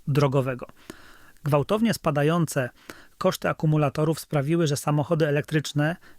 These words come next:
i coraz częściej ciężarówki stały się konkurencyjne wobec samochodów benzynowych i wysokoprężnych. Zasięgi elektryków budzą jednak dyskusję. Choć coraz lepsze, a według danych producentów to wręcz rewelacyjne.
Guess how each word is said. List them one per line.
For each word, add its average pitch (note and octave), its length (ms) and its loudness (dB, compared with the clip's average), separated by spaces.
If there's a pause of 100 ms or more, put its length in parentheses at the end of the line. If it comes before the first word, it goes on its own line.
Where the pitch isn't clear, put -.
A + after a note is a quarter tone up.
(120)
i E3 60 -2
coraz D#3 280 0
częściej E3 340 -2
ciężarówki D3 640 0 (420)
stały F#3 340 0
się D3 160 -2
konkurencyjne D#3 760 0
wobec C3+ 300 -2
samochodów C#3+ 480 0
benzynowych D3 600 0
i E3 80 0
wysokoprężnych. C#3 960 -2 (520)
Zasięgi G#3 440 0
elektryków E3+ 560 0
budzą D#3 280 2
jednak C#3+ 280 0
dyskusję. - 540 -4 (680)
Choć - 200 -2
coraz A3 280 0
lepsze, F3 400 0 (180)
a D3 80 -2
według D3+ 280 0
danych E3 260 0
producentów D3 720 -2 (220)
to D3 120 0
wręcz D3 260 0
rewelacyjne. C#3+ 760 0